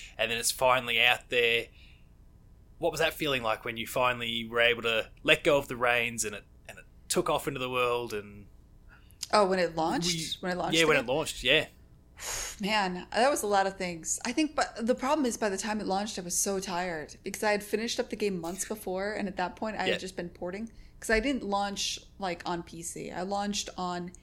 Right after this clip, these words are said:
Speaker 2: every console, Google Stadia, uh, the Epic Game Store, and I launched in eight languages.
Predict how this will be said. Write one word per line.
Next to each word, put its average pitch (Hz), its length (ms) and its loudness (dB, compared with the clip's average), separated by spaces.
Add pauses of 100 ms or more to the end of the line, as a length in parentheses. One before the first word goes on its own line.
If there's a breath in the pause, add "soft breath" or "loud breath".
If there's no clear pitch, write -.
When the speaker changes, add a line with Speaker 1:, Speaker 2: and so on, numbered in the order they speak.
(260 soft breath)
Speaker 2:
every 208 280 0
console, 185 720 -4
Google 202 240 -8
Stadia, 170 760 -4 (540 soft breath)
uh, 175 380 -4 (340)
the - 80 -6
Epic 214 220 -4
Game 180 180 -6
Store, 175 300 -4
and 170 100 -8
I 175 40 -8
launched 220 420 -6
in 196 320 -6 (360)
eight 190 320 -4 (120)
languages. 165 880 -8